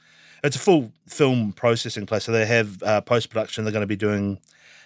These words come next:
edit suites down the hallway, and they've got grading, the whole thing. So it is, um, it's a great place to work. It's a, a real, it's a beautiful building, sort of based on the Frank Lloyd Wright architecture and stained glass windows and stuff, and great, great coffee.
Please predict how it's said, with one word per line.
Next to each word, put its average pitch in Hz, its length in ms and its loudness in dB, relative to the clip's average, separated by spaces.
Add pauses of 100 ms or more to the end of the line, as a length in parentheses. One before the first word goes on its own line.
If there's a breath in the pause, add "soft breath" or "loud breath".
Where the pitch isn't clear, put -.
edit 107 240 0
suites - 640 -4
down 107 160 0
the 98 80 -2
hallway, 104 560 0
and 98 100 -4
they've 101 80 -6
got 107 180 -8
grading, 98 640 0
the 98 80 -8
whole 98 140 -2
thing. 95 320 -6 (440 soft breath)
So 101 240 -2
it 98 60 0
is, 104 420 -2
um, 95 400 -4 (180)
it's 117 160 -8
a 131 60 -6
great 143 240 0
place 107 280 -4
to 107 80 -8
work. 104 260 -4
It's 78 200 -12
a, 101 280 -2
a 107 100 -2
real, 110 340 0 (340 soft breath)
it's 110 120 -6
a 113 40 -4
beautiful 120 520 0
building, 98 420 -4 (400 soft breath)
sort - 180 -4
of 101 80 0
based 110 280 2
on 101 120 -2
the 98 180 0
Frank 107 360 -4
Lloyd 101 220 -2
Wright 98 260 2
architecture 101 680 -2
and 92 240 -4 (240 soft breath)
stained 104 340 -2
glass 92 240 0
windows 95 300 -2
and 95 80 -8
stuff, 95 320 -2
and 92 100 -8 (240 soft breath)
great, 110 420 0 (320)
great 107 360 -2
coffee. - 440 -8